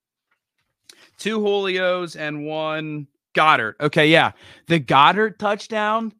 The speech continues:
where Goddard started on the inside, and it's a play we do all the time.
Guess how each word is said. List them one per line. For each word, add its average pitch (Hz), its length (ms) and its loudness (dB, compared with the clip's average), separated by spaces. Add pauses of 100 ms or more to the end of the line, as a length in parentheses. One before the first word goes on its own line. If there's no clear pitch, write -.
(420)
where 165 520 -2 (220)
Goddard 165 400 2
started 170 380 -4
on 151 120 -2
the 139 180 -4
inside, 170 580 -4
and 139 300 -6
it's 139 180 -14
a 143 60 -12
play 165 240 -6
we 135 120 -10
do 120 200 -14
all 131 120 -8
the 113 100 -16
time. 98 360 -18